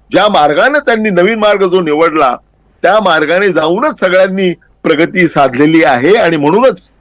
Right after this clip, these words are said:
भारतीय अर्थव्यवस्था ही जागतिक महासत्ता होण्याच्या दिशेने आपल्याला वाटचाल करते आहे.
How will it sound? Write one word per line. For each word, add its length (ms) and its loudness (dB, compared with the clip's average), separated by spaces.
भारतीय 320 -2
अर्थव्यवस्था 640 -2
ही 200 0
जागतिक 420 0
महासत्ता 520 -2
होण्याच्या 340 -2
दिशेने 320 -2
आपल्याला 380 0
वाटचाल 340 -2
करते 380 -10
आहे. 80 -6